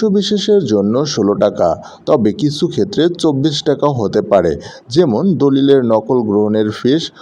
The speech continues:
প্রতি তিনশো শব্দের জন্য চব্বিশ টাকা। জিজি ফি। প্রতিটি তিনশো শব্দ বিশিষ্ট এক পৃষ্ঠা বা তার অংশ বিশেষের জন্য ছত্রিশ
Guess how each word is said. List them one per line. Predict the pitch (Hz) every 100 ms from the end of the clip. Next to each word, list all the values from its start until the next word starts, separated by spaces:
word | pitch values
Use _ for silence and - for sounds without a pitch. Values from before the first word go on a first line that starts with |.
| -
প্রতি | - 202 - 104 101
তিনশো | 127 120 139
শব্দের | - 123 101 110 98
জন্য | 98 95 101 175 240
চব্বিশ | - 131 107 117 -
টাকা। | 104 92 92 - - - -
জিজি | 101 170 147 156
ফি। | 123 110 92 82 - - _
প্রতিটি | 196 208 220 120 101
তিনশো | 131 131 151
শব্দ | 143 147 131 147
বিশিষ্ট | 113 101 110 - 131 123 -
এক | 107 -
পৃষ্ঠা | - 107 - 131
বা | 104 95 -
তার | 98 95 104
অংশ | 107 107 123
বিশেষের | 110 110 117 135 104
জন্য | 104 98 107 175 247 - -
ছত্রিশ | 170 160 - 202